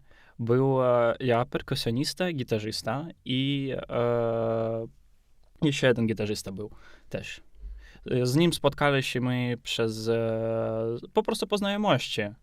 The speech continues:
w-, na jednym kierunku. Z-, e, uczyliśmy i okazało się, że ktoś z nas jeszcze gra na gitarze i w takim,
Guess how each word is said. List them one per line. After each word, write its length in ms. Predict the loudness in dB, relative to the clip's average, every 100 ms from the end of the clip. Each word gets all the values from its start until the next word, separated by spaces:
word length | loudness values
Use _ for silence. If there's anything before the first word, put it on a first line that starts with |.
| _ -10
w-, 140 | -2
na 380 | 0 2 0 0
jednym 260 | 0 0 2
kierunku. 500 | 2 2 -2 -4 -6
Z-, 140 | -8 -12 -20 -20 -16 -14 -12 -8 0
e, 520 | 2 4 4 2 0 -4 -10 -14 -18 -18 -6
uczyliśmy 600 | -2 0 -2 -2 -2 -2
i 400 | -4 -2 -2 -2
okazało 440 | 0 0 0 0
się, 160 | 0 -2
że 120 | -2
ktoś 300 | 0 0 2
z 40 |
nas 240 | -2 -2 -2
jeszcze 260 | -4 -2
gra 200 | -2 0
na 80 | 0
gitarze 500 | -2 -2 -2 -2 -6
i 240 | -8 -6 -2
w 80 |
takim, 560 | -2 -2 -4 -2 -4